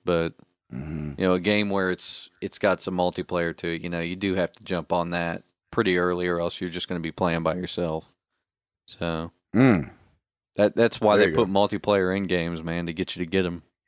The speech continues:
Speaker 2: Right away.
Speaker 1: Yeah. I mean, that would be a fun one to play multiplayer, and I'd probably play it for, like, a, maybe a week or two and then sell it or something, but,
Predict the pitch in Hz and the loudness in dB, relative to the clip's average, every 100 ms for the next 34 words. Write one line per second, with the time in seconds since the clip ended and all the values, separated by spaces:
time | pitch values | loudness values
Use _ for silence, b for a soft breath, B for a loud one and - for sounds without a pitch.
0 | _ _ _ _ _ _ _ _ _ 85 | _ _ _ _ _ _ _ _ _ 2
1 | 90 85 85 82 69 - _ _ - 87 | 4 4 4 2 0 -8 _ _ -8 -6
2 | - 92 - - 107 113 120 196 160 113 | -6 -8 -8 -2 2 4 4 4 4 4
3 | 92 - 92 90 87 85 - 92 85 85 | 2 2 0 0 -2 -2 2 2 2 -2
4 | - - 90 87 98 95 95 82 - 85 | -4 -4 0 0 0 0 0 0 0 -2
5 | 82 - - - - 175 _ _ _ _ | -2 -4 -10 -8 -10 -10 _ _ _ _
6 | _ b b _ _ _ _ 85 82 80 | _ b b _ _ _ _ -6 -2 0
7 | 82 85 - 80 - 85 82 82 82 82 | 0 -2 -4 -6 -4 -2 -2 -4 -4 -6
8 | 80 80 _ _ _ - 90 82 80 82 | -8 -14 _ _ _ -2 2 2 2 -2
9 | - 85 82 85 80 82 | -6 -8 -6 -6 -2 -2